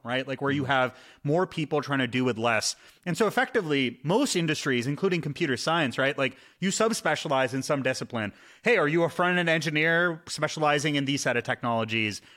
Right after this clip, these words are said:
Speaker 1: or back-end in these type of technologies? And same thing with machine learning. Only recently in machine learning with, like, sort of the transformer architecture, we're seeing sort of one, like, sort of, you know, kind of approach applied to a broad swath of problems. But historically,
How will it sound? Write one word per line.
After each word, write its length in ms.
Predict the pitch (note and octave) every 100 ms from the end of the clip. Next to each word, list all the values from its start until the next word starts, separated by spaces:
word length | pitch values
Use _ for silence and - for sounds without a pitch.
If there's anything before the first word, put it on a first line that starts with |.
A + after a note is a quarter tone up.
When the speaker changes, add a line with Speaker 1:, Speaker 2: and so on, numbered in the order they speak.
| _
Speaker 1:
or 140 | - C#3+
back-end 500 | D#3 D#3+ E3+ D3+ C#3
in 60 |
these 160 | C3 B2+
type 180 | C3+ A#2+
of 60 |
technologies? 680 | B2 B2 B2 A#2 A2 A#2+ A#2
And 120 | C#3+
same 200 | C#3 A#3+ A#3+
thing 120 | A3
with 120 | E3+
machine 400 | C#3 - D#3+ D3+
learning. 400 | C#3 C3 A#2 G#2+ - - _
Only 320 | F3+ A3 B3+
recently 520 | G#3 F3 G3 G3+ E3+ D#3+
in 80 |
machine 300 | C#3+ - D#3+
learning 260 | C#3+ C#3+ C3+
with, 120 | C3+
like, 200 | C3+ B2 - -
sort 120 | - D#3+
of 60 |
the 80 | C#3+
transformer 680 | C#3 D3+ C#3+ - C#3+ D3 C#3
architecture, 560 | C3 C#3 C#3+ C#3 -
we're 80 | C#3
seeing 320 | C3 G3+ G3
sort 220 | F3 F3+
of 80 | C3+ - - _ _ _
one, 500 | B2+ E3+ F#3 F#3+ G3+
like, 220 | E3+ D#3
sort 240 | C#3 F#3 E3
of, 240 | D#3+ C#3+
you 140 | D#3 C#3+
know, 260 | C#3 C3
kind 160 | B2 C#3+
of 80 | C3+
approach 640 | D3 - D#3+ E3+ D#3 - - - -
applied 440 | D3 - C#3+ D3+
to 120 | D3+
a 60 | C3+
broad 320 | B2 C3 C#3
swath 300 | - C3+ C#3+
of 60 | B2+
problems. 460 | B2+ B2 D#3+ A3+
But 160 | - D3+
historically, 840 | D3 - A#3+ C#4 A#3 D#3+ C3 A#2